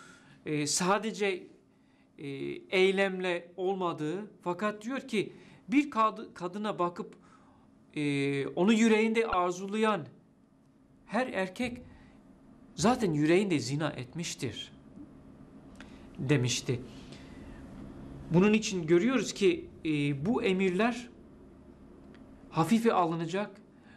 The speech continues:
ve kolay yerine getirilecek emirler değildi. "Çalmayacaksın." Sekizinci emir, "Çalmayacaksın." Ve tabii ki bunu da, e, çok başka şeylere de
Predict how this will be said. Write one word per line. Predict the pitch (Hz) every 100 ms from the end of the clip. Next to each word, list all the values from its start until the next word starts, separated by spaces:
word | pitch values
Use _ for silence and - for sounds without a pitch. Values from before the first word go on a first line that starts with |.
| -
ve | 170 240
kolay | 208 202 220 226
yerine | 208 196 185
getirilecek | 180 180 156 156 156 175 175
emirler | 151 143 143 143 143 147
değildi. | 170 160 123 120 - - - - -
"Çalmayacaksın." | - 277 277 214 170 160 147 - - 113 _ _ _ _ _ _ _ _ _ _ _ _ - -
Sekizinci | - 151 151 151 175 190
emir, | - 147 123 117 - - - -
"Çalmayacaksın." | 233 254 180 127 117 110 - - - - - - - - - - - - - - - - - - - - - - - - - - - - - - -
Ve | 151
tabii | 147 160 151
ki | 156 143
bunu | 151 160
da, | 151 139 - - - - - - - - - - - - - 143
e, | 139 131 127 127 131 -
çok | - 185 185
başka | 160 151 170
şeylere | - 156 151 151 151
de | 135